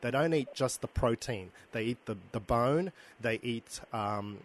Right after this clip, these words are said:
the, the liver, the hearts, and the kidneys, which are very nutritious, lots of vitamins in, in those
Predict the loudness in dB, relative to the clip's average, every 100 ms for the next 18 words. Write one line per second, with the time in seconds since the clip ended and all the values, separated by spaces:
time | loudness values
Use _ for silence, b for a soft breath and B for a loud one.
0 | -10 -6 -2 -2 0 0 2 4 4 2
1 | 0 0 0 -2 -6 -6 -6 -4 -4 -4
2 | -4 -4 -4 0 2 2 0 -4 -6 -6
3 | -2 6 6 6 0 2 2 0 -2 -4
4 | -6 -2 0 0 -2 -2 0 0 -2